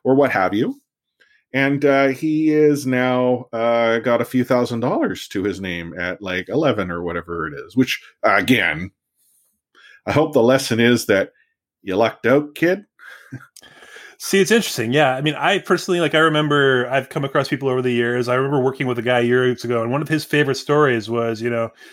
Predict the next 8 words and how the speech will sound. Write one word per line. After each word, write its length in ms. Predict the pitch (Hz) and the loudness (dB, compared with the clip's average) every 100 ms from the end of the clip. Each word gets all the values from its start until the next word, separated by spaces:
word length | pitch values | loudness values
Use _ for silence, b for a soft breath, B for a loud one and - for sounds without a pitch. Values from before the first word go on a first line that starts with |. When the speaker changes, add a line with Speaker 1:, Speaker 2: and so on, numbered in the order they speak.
| B B B B | B B B B
Speaker 2:
"You 180 | 147 165 | 0 4
know, 320 | 233 262 220 | 4 4 2
twenty 380 | - 220 269 294 | -4 0 2 2
years 400 | 240 254 202 180 | 0 0 -2 -6
ago, 360 | 143 165 214 | -2 2 2
I 160 | 196 214 | 2 0
was, 400 | 202 202 175 185 | -2 -4 -4 -4
uh, 260 | 185 170 | -2 -2